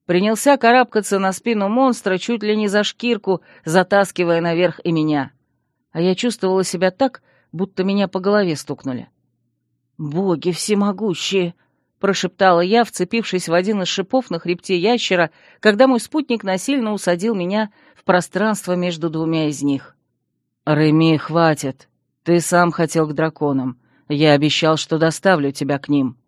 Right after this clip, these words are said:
Немного нервно произнёс он за моей спиной.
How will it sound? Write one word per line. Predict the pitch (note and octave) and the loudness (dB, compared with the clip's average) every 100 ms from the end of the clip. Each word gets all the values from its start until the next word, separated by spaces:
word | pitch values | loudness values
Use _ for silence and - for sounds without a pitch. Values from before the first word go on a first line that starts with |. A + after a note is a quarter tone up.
| _ _ _ - | _ _ _ -4
Немного | F3 F3 F3 D#3+ | 0 2 2 2
нервно | E3 G3+ F#3+ E3+ D3 | 0 0 0 -2 -4
произнёс | D#3 D3+ D3+ E3+ - | -4 -2 -2 -4 -2
он | D3+ | -4
за | D3 | 0
моей | D3+ D3+ D3+ | 0 0 -2
спиной. | - D3+ D3 C3+ | -4 -4 -2 -4